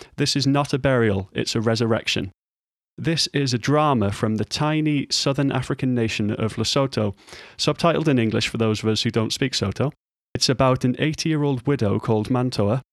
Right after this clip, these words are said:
who has lost her whole family and is now just waiting for her life to end.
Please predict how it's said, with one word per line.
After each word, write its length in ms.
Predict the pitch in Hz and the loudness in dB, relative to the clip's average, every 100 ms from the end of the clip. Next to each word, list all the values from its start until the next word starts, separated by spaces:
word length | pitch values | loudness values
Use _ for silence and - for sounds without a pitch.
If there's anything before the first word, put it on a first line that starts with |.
| _ _ - | _ _ -4
who 120 | 123 | 0
has 120 | 113 123 | 0 0
lost 280 | 135 143 | 0 0
her 40 | 131 | 0
whole 180 | 127 139 | 0 0
family 380 | - 113 101 | 0 0 2
and 100 | 101 | 0
is 140 | 101 - | 0 0
now 140 | 110 | 0
just 180 | 110 - | -2 0
waiting 320 | 110 120 113 | 0 0 -2
for 140 | - 107 | 0 0
her 60 | |
life 260 | 107 127 - | 2 0 0
to 160 | 113 | 0
end. 300 | 101 98 95 | 0 -2 -4